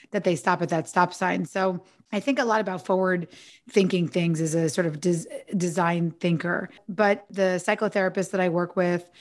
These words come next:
Darby Saxby, my good friend who helped me develop Fair Play,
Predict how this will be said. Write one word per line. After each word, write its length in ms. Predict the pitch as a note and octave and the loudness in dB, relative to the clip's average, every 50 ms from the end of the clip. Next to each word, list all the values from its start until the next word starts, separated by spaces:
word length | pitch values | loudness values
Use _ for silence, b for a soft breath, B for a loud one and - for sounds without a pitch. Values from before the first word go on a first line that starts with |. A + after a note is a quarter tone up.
| B B B B B E3 | B B B B B -2
Darby 280 | G3 F#3+ F#3 F3 F#3+ | 0 0 0 0 0
Saxby, 440 | E3+ - F#3+ F3 F3+ - - - F#3 | -2 0 0 0 -2 -2 -2 -2 0
my 160 | F3+ F3 E3+ | 0 0 0
good 180 | E3 F#3 F3+ F3 | 0 0 -2 -2
friend 220 | - F#3 F3 F3 | 0 -2 0 2
who 80 | D#3+ D#3+ | 2 2
helped 160 | E3+ F#3 F#3 | 2 0 0
me 60 | F3 | -2
develop 360 | E3 - E3 F3+ F3 F3 F3 | -4 -2 0 0 0 0 0
Fair 200 | - F3+ F3 E3 | -2 -2 -2 -2
Play, 420 | E3+ - F3+ E3+ E3 E3 E3 D#3+ | -2 -2 0 0 0 0 -2 -4